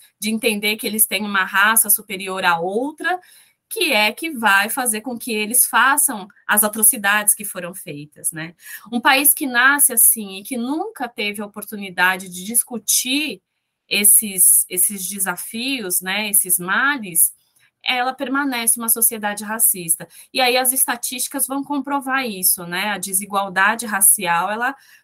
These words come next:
vai mostrar aí em números, é, e no nosso cotidiano, pra onde nós olhamos,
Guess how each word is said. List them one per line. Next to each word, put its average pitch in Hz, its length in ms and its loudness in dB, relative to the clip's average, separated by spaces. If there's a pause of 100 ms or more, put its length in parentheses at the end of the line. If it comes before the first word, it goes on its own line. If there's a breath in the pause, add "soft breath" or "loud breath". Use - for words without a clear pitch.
vai 214 180 6
mostrar 240 800 2
aí 214 540 -4
em 254 260 -2
números, 285 840 0 (440)
é, 196 720 -2
e 240 80 -2
no 240 120 -4
nosso 247 360 2
cotidiano, 214 640 -6
pra 202 160 -6
onde 254 280 -4
nós 208 300 0
olhamos, 220 720 -2